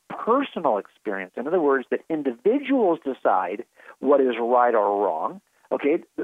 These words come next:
well, in America, that's, that's pretty much a majority of, of, of adults.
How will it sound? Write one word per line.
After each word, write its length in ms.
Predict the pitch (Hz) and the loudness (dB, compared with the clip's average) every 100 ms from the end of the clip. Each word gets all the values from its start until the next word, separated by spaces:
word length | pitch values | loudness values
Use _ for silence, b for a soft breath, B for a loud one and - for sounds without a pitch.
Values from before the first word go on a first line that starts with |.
| - | -2
well, 200 | 156 190 | 0 0
in 80 | 156 | -2
America, 640 | 147 165 311 294 131 156 - | -2 -2 -2 0 0 0 0
that's, 160 | 202 - _ | -2 -4 _
that's 160 | 170 214 - | -4 -4 -4
pretty 180 | 269 311 | -4 0
much 200 | 240 - - - | -2 -2 -10 -8
a 60 | |
majority 560 | 156 147 147 208 240 180 | -6 -2 0 2 2 0
of, 100 | 147 - - | -2 -6 -2
of, 180 | 156 156 | -2 -2
of 140 | - 147 | -2 0
adults. 420 | 147 214 339 - | 4 4 4 -2